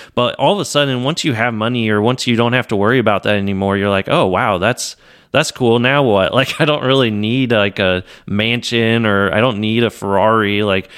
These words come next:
so what do I do? And it's, it's, it's cool because I feel like the, the mentality of a lot of people in this space is just, like, immediately, like, How do I, how do I give back? How do I provide value for other people? How, how can I change this and,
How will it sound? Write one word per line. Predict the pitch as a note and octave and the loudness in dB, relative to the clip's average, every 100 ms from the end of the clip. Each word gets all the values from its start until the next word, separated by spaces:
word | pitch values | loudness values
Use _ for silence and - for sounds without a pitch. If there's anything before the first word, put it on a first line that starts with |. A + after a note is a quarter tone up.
| - | -8
so | - | -2
what | B2 C#3 | 2 2
do | D3+ | 2
I | B2+ A2+ | 2 2
do? | D3 G#3 D3+ | 2 4 4
And | B2 | 2
it's, | A#2+ - - | -2 -4 -2
it's, | D3 - - | -2 -2 -6
it's | - B2+ | -6 -4
cool | - - F#3 F#3 F3+ D#3+ C#3 - - - | -6 -2 4 6 6 4 0 -8 -12 -4
because | - D#3 C3 | 0 2 2
I | |
feel | C3+ E3 F#3 | 0 0 0
like | D#3 - | 0 0
the, | C3 - - | -2 -2 -2
the | B2 | -2
mentality | A#2 A#2 B2 - - D3 D#3+ C3 A#2 | 0 0 -2 -4 -4 -2 0 0 0
of | |
a | G#2+ | 0
lot | A#2+ | 0
of | A2+ | -2
people | - A#2+ A2+ | -2 -2 -2
in | G#2 | -2
this | F#2+ | -4
space | - - D#3+ C3+ - | -6 -2 -2 -2 -4
is | G#2 | -6
just, | G#2+ A2+ - | -4 -4 0
like, | A2 G2+ - | 0 0 -2
immediately, | G#2+ A#2 B2 A2+ G2+ G#2+ | -4 -2 -2 -2 -2 -2
like, | G2+ F#2+ | -2 -4
How | B2 A#2+ | -4 -4
do | A2 | -2
I, | G2+ G2+ F2+ - - _ | 0 0 -4 -12 -20 _
how | C3 F3 | -4 -2
do | D#3 | 0
I | |
give | B2 A#2 G2+ | -2 -4 -2
back? | G#2+ G2 - | -2 -2 -2
How | A#2+ | 0
do | A#2+ | 2
I | A2+ G#2 - - - | 2 0 -6 -16 -2
provide | B2 A#2+ A#2+ | 2 2 0
value | A#2 A2+ A2 G#2+ | -2 0 0 -4
for | F#2+ | -2
other | G#2 D3+ | 0 -2
people? | - G#2 - F2+ | -4 -8 -4 -2
How, | A#2+ C3 A#2 - - | 0 0 -2 -12 -8
how | C#3 C#3+ | -6 -4
can | C#3+ A#2+ | -4 -2
I | A#2 A2+ G#2+ | 0 0 -2
change | - - B2 B2+ A2 | -6 -4 -2 -4 -2
this | A2 G2+ - | -2 -2 -2
and, | G#2 F#2+ | -4 -6